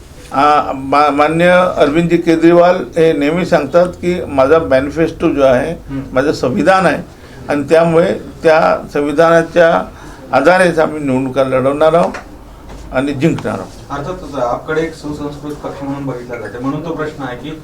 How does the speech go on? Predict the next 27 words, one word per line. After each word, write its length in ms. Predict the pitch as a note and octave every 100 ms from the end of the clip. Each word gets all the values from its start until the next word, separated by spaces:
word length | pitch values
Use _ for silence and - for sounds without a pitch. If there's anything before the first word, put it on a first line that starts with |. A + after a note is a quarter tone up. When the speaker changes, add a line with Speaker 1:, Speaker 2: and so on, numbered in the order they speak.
| - - - -
Speaker 2:
राजकारणातली 920 | - - D3 D3 D3+ D#3 D#3 E3 E3
जी 80 | E3
परंपरा 440 | D3+ D3 D3 D3
आहे 100 | C#3+
महाराष्ट्रातली 560 | C#3 C3+ C3 C3+ C3+ C3+
ती 340 | C#3 D3 D3 - - - - B2
पाळण्याची 560 | B2+ C3+ C#3 C#3 C#3+
अपेक्षा 640 | C3 B2 C3 C#3 C3+ C3 -
आपकडनंच 540 | B2 B2 - C3+ C#3 C3+
होती, 240 | A#2+ A#2+ A#2+ A#2+ - - C3+
पण 60 | C#3+ -
आता 360 | C3+ D#3+ D#3+ D#3+
आप 420 | C#3 C#3+ - -
निवडणुकीच्या 580 | C3+ C#3 C#3 C3 C3+ D3
रिंगणात 340 | C#3 B2 C#3 D#3
उतरले, 360 | C#3 A2 G#2+
कारण 340 | - A#2+ A2+ A2
काय? 200 | G#2+ - - - - - - - - - - - - - - - -
Speaker 1:
नाही, 380 | F3 G#3+ F3 D#3+
हे 220 | D#3 G3
राजकारणामध्ये 840 | D#3+ D#3 G3 F#3 F#3 F#3 F#3 F#3+
असं 300 | F#3 E3+ F#3+
काही 220 | F3 F3 E3+
चालत 440 | E3 C#3 C#3+ D#3+ D#3+
नाही. 160 | D3
हे 280 | C#3+ E3 C#3
आपण, 600 | B2 C3+ E3+ D#3+ D#3 D#3+